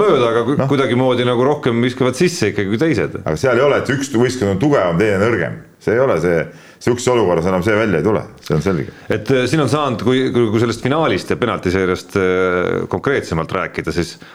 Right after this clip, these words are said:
Speaker 1: siis, äh, on huvitav nüüd jälgida neid reaktsioone, noh, jättes need, noh, ma julgen küll öelda, see fännide osa on nagu, kui Indrek Selinski rääkis, kuidas oli debiilselt, äh,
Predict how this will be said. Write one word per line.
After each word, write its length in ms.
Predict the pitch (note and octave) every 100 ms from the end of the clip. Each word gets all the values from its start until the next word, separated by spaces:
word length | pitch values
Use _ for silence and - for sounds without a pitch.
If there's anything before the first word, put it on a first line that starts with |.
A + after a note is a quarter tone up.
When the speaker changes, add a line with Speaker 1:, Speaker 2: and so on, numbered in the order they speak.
| - - -
Speaker 1:
siis, 300 | G2+ F#2 - G#2
äh, 300 | G2 G2 G2+
on 80 | G#2
huvitav 280 | B2+ A2+ G2
nüüd 160 | G2
jälgida 320 | B2 A#2+ F#2+ F#2+
neid 200 | F#2+ F#2
reaktsioone, 680 | G#2+ - D3 A#2+ E2+ F2 - G2+ G2
noh, 160 | G2+ G2
jättes 280 | A2 A2 F2
need, 320 | G2 - - - - - - -
noh, 140 | G#2+ A#2+
ma 80 |
julgen 220 | A#2+ G#2+ A2
küll 140 | A#2+
öelda, 180 | A#2 F#2
see 300 | - B2+ G#2
fännide 320 | A2+ A2+ F#2+
osa 220 | G#2 G#2 G2 G2+
on 100 | F#2+
nagu, 220 | G2 G2 G2 G#2 G#2+ G2+
kui 100 | G#2
Indrek 220 | G#2+ F#2
Selinski 400 | G2 A2+ A2+ F#2+
rääkis, 300 | F#2 - G2
kuidas 220 | - F2 F2+
oli 160 | D#2+ D#2+ - -
debiilselt, 720 | - F2 B2 G#2+ F2 E2+ D#2+ G2+
äh, 560 | F2+ F2 F2 - -